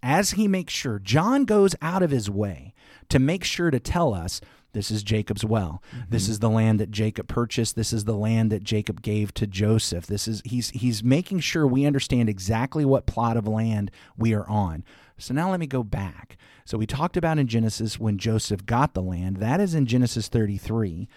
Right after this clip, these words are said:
Speaker 1: The way our Bibles are divided, it's right at the end of Genesis thirty-three. Do you remember what happens next in Genesis thirty-four?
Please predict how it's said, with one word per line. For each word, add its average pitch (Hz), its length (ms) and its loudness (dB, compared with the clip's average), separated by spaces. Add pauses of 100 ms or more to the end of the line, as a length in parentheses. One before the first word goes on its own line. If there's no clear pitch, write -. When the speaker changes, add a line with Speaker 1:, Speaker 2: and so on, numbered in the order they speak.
(240)
Speaker 1:
The 110 80 2
way 120 140 6
our 131 160 6
Bibles 123 360 2
are 110 60 2
divided, 104 480 0
it's - 160 -6
right 113 200 2
at 110 100 -4
the 117 160 -4 (120)
end 117 440 6
of 104 100 -6
Genesis 98 380 -2
thirty-three. 95 680 -4 (560)
Do 117 120 0
you 135 100 6
remember 254 260 4
what 294 140 4
happens 190 540 0 (100)
next 113 800 0
in 107 140 2
Genesis 101 460 2
thirty-four? 90 720 -2